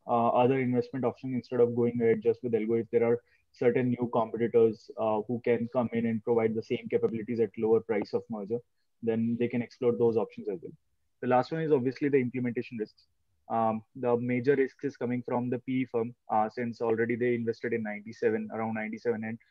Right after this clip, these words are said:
by two thousand one they'll be en-, uh, entering their exit, uh, horizon. So P E firm might not go ahead with, uh, this kind of deal, which might dilute their,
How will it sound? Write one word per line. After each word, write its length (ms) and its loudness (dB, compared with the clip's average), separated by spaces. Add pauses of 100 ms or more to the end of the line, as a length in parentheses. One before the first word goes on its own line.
(280)
by 160 0
two 80 -10
thousand 300 0
one 160 -2
they'll 200 0
be 160 -4
en-, 200 -14 (340)
uh, 160 -4 (160)
entering 340 -6
their 160 4
exit, 300 0 (240)
uh, 100 0
horizon. 560 2 (300)
So 480 6 (240)
P 180 2
E 40 2
firm 340 -2
might 280 0
not 260 -2
go 140 8
ahead 140 8
with, 160 -4 (320)
uh, 140 -4
this 140 -6
kind 260 0
of 140 2
deal, 180 -4
which 180 -6
might 200 -4
dilute 440 -4
their, 240 2